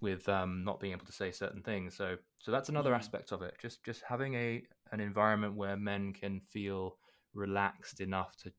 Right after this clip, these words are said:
Speaker 1: be able to share without feeling that there's any consequences to it.
Speaker 2: Mm-hmm. No, that makes sense.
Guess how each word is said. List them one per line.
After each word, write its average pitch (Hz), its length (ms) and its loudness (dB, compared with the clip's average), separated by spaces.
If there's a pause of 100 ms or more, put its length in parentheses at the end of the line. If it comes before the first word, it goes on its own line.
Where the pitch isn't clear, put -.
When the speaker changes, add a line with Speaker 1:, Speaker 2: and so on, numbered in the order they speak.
(120)
Speaker 1:
be 95 120 -6
able 92 160 -6
to 92 100 -10
share 90 360 -4
without 90 340 -6
feeling 92 240 -4
that 92 80 -8
there's 90 160 -4
any 90 200 -2
consequences - 840 -8
to - 140 -12
it. - 160 -10 (1300)
Speaker 2:
Mm-hmm. 127 180 -10 (420)
No, 131 120 -6
that 156 100 -2
makes - 220 -10
sense. 113 240 -12